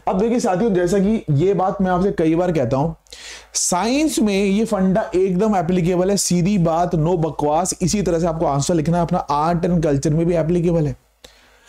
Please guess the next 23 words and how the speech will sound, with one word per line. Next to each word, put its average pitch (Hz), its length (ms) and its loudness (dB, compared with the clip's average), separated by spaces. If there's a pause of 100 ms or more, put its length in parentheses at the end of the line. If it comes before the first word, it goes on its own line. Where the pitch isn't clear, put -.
(300)
Art 202 420 0
and 247 220 0
culture 220 340 0
में 196 280 2
भी 226 140 2
अगर 208 340 0
आपने 202 360 0
examiner 175 540 0
को 208 80 0
अननेसेसरी 214 880 0
घुमाने 170 440 0
की 180 140 0
कोशिश 165 480 0
करी 170 440 0 (480)
तो 160 80 0
marks 156 680 -2 (200)
नहीं 139 440 0
मिलेंगे, 113 380 0 (280)
यकीन 175 380 0
करना, 185 260 0
marks 165 340 -2
नहीं 160 100 0
मिलते। 110 340 0